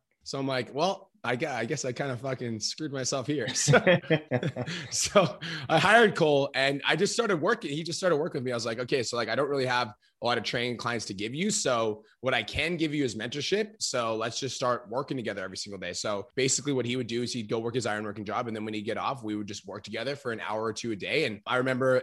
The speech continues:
Speaker 1: and there wasn't a lot of time that we'd work during the week, but we did work a lot of weekends.
Speaker 2: A fuckload, man. Like,
Speaker 1: I remember when we go to Starbucks,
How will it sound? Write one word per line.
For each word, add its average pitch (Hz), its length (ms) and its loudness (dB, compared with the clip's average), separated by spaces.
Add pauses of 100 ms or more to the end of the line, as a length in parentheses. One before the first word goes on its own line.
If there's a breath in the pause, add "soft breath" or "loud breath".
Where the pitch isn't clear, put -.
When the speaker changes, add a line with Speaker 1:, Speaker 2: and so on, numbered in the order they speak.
Speaker 1:
and 135 100 0
there 147 120 4
wasn't 165 240 6
a 151 40 2
lot 143 140 4
of 131 60 -4
time 135 180 -4
that 120 80 -8
we'd 120 180 -6
work 123 160 -2
during 123 140 -2
the 110 60 -4
week, 131 200 -6
but 123 100 -2
we 117 100 -2
did 135 180 -2
work 139 160 -2
a 135 40 -2
lot 120 160 0
of 101 60 -4
weekends. 95 520 -8 (160)
Speaker 2:
A 78 60 -4 (120)
fuckload, 90 480 0
man. 80 200 -4
Like, 82 120 -4
Speaker 1:
I 120 40 -2
remember 139 280 2
when 139 100 4
we 139 100 2
go 147 120 2
to 139 80 0
Starbucks, 139 720 0